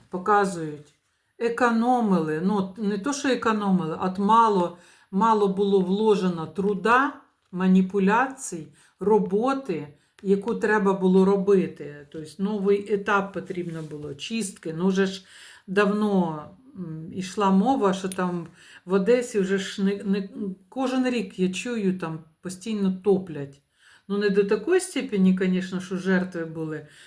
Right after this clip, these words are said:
но тим не менее, у них там затаплювало постійно. І плюс іще по Єрофанту дуже багато води і дуже великі розрушення.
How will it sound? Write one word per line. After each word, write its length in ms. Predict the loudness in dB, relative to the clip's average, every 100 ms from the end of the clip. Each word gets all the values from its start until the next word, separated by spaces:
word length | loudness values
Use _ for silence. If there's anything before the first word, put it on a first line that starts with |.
| _ -2
но 140 | 0
тим 240 | 0 0
не 100 | 0
менее, 380 | 2 2 2 4
у 100 | 4
них 160 | 4 0
там 260 | -2 0
затаплювало 800 | 0 -2 0 0 0 -4 -4 -6
постійно. 680 | -8 -10 -12 -14 -12 -10 -10 -12 -18 _ _
І 120 | -8 -4
плюс 480 | 2 4 4 2
іще 680 | -4 -4 -6 -2 0 0 -4 -4
по 460 | -2 -2 0 0
Єрофанту 600 | 0 0 -2 -2 -4 -2 -2
дуже 260 | 0 0
багато 460 | 0 2 2 0 -4
води 500 | -4 -4 -6 -6 -12 -20 -20 _
і 180 | 2 2
дуже 340 | 2 2 2
великі 380 | 0 -2 -4 -6
розрушення. 800 | -6 -8 -12 -14 -12 -10 -12